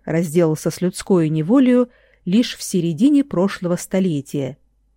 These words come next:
Только в шестидесятых годах девятнадцатого века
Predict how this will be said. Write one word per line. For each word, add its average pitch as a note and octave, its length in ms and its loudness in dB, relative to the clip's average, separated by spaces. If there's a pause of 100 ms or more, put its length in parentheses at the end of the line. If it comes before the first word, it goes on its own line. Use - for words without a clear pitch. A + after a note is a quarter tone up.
(140)
Только A3+ 300 2
в G#3+ 80 -10
шестидесятых G#3+ 720 -2
годах F#3+ 400 2
девятнадцатого E3 680 -2
века A#3+ 420 2